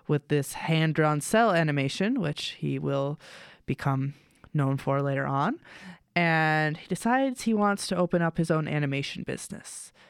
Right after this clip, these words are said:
which is very ambitious and good for Disney. <laughs> So that's pretty, pretty cool. He's already like, "You know what? This is what I wanna do with my life. I wanna make cartoons for people, for people to enjoy."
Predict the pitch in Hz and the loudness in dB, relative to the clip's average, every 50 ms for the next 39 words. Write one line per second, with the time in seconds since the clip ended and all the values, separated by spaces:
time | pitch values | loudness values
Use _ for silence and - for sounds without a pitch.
0 | - _ _ _ - - 139 - - - - - - 156 143 139 185 220 254 233 | -20 _ _ _ -8 -8 -6 -6 -8 -10 -10 -6 -4 -2 2 4 4 4 6 6
1 | 202 185 160 151 147 135 139 - - 196 196 - - - - - - - 147 143 | 4 4 4 4 2 2 0 2 0 -2 -2 -2 -6 -12 -12 -8 -4 -2 0 2
2 | 143 139 143 143 - - 147 - - 143 - - - - - - - - - - | 2 2 0 0 0 -2 -4 -4 -4 -4 -4 -4 -6 -8 -14 -14 -10 -6 -4 0
3 | 196 226 - - 165 143 139 135 131 139 - - - 147 - - - 143 135 135 | 0 0 2 2 2 2 2 2 0 -2 -4 -8 -10 -8 -8 -6 -4 -4 -2 -2
4 | 131 - - - - - - - - - - 185 165 156 - - 170 180 214 226 | -4 -6 -10 -20 -20 -20 -20 -20 -12 -4 0 0 0 0 2 2 2 4 4 2
5 | 196 160 160 151 147 147 151 147 147 139 139 139 135 - - _ - 160 165 180 | 2 2 2 2 2 2 2 2 2 0 0 -2 -4 -6 -10 _ -6 -4 -2 0
6 | 185 180 180 175 _ _ _ _ _ _ _ - _ - 185 190 - 214 190 180 | 2 0 0 -2 _ _ _ _ _ _ _ -12 _ -2 -2 0 0 0 0 2
7 | 165 151 147 143 139 135 135 131 135 135 131 139 - 143 135 139 135 135 139 - | 2 2 2 2 0 0 -2 -2 -2 -4 -4 -4 -4 -4 -4 -2 -2 -4 -4 -6
8 | - - 160 170 190 175 160 143 143 147 139 135 139 151 156 147 - - - _ | -4 0 0 2 2 2 0 0 -2 -4 -4 -4 -2 -4 -4 -4 -8 -16 -18 _
9 | _ _ _ - - - 185 180 175 170 - - 180 156 147 135 139 127 - - | _ _ _ -4 0 4 4 4 4 2 0 0 2 2 2 0 -2 -6 -8 -6
10 | - 147 - - - 139 139 - - - - - - - - - - - _ - | -8 -8 -6 -6 -8 -8 -6 -6 -6 -8 -8 -10 -16 -20 -20 -20 -20 -20 _ -20
11 | - _ - - - 220 208 - 208 190 - - 185 175 170 160 151 143 143 135 | -20 _ -8 -2 0 0 0 2 0 0 2 2 2 2 2 2 0 -2 -2 -4
12 | 135 127 - - - 165 | -4 -4 -8 -10 -12 -16